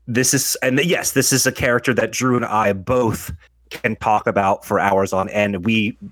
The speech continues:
we have taped and very nearly released a whole show, a separate show from the Weird Nerd about Batman.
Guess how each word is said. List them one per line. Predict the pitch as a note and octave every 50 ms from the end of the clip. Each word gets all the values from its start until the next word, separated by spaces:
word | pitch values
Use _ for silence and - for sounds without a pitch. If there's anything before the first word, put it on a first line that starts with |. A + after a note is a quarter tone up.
| - - -
we | - -
have | - - A2 G2 F#2+ F#2+ F#2 F2 E2+ E2+ - _ - - _ _ _ _ _ -
taped | - - - C#3+ G3+ D4+ - - - - -
and | C3 A#2 G#2+ G#2 G2+
very | A#2+ C3+ C#3+ C#3 C#3
nearly | C3+ C#3 C#3+ C#3+ C3
released | B2+ B2+ B2 A#2+ B2+ C#3+ - - - - - - - -
a | C3 B2 A2 G#2+ G#2+ G#2 A2 A2
whole | - - - A#2+ B2+ C#3+ D#3+ D#3
show, | - - - - B2 A#2+ C#3+ F#3 G#3+ B3+ - _ _ _ _ _ _ -
a | -
separate | - - - C#3 C#3+ C#3+ G3+ G3+ D#3
show | - - F3+ E3+ E3+
from | - F3
the | E3
Weird | E3+ E3+ E3+ E3+
Nerd | E3+ F3 F#3 F#3 F#3 -
about | - F#3 F3+ F2+ - _ - A2 G2+ B2 D3 - C3
Batman. | - A#2+ A2 C3 - - D3+ D#3 E3 F3+ G3 G3+